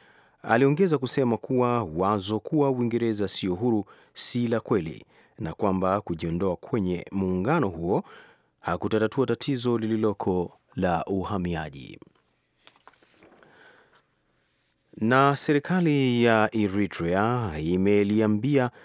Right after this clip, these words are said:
Baraza la Haki za Binadamu la Umoja wa Mataifa kwamba nchi ya jirani ya Ethiopia inapanga kuanzisha vita rasmi dhidi ya himaya yake.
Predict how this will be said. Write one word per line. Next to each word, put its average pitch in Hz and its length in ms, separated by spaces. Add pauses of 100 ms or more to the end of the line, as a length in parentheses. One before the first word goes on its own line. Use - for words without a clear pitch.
(180)
Baraza 87 500
la 85 120
Haki 139 640
za 117 200
Binadamu 117 640 (520)
la 139 200 (100)
Umoja 110 480
wa 90 140
Mataifa 87 680 (800)
kwamba 82 240
nchi 117 640
ya 110 60
jirani 98 760
ya 85 160
Ethiopia 101 640 (480)
inapanga 101 600
kuanzisha 120 920
vita 110 300
rasmi 113 600
dhidi 107 800
ya 92 160
himaya 82 340
yake. 80 480